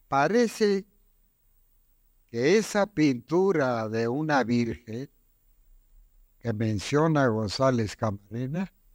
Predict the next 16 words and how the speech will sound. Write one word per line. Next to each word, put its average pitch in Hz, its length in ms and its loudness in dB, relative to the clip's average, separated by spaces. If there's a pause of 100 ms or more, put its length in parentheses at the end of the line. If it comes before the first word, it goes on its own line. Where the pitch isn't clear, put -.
(1200)
podría 151 640 2
ser, 190 500 -2 (1160)
a 117 160 -4
juzgar 123 680 0
por 147 220 4
el 117 160 0
estilo 143 680 0
del 113 160 0
fresco - 720 -2 (680)
descubierto 127 960 0
en 120 120 2
el 110 180 -4
convento 120 720 -2
citado, 131 760 -4 (1300)
nada 180 580 2
menos 180 1120 0